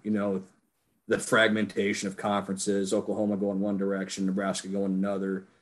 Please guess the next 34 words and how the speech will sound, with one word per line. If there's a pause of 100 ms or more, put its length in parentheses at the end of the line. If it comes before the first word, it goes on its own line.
(360)
And,
and
just,
I
thought
Tom
was
very, (680)
it
was, (100)
it
was,
it
wasn't
any
groundbreaking
information,
but
he
really
did
a
good
job
of
putting
it
in
perspective.
You
know,
talk
about
the,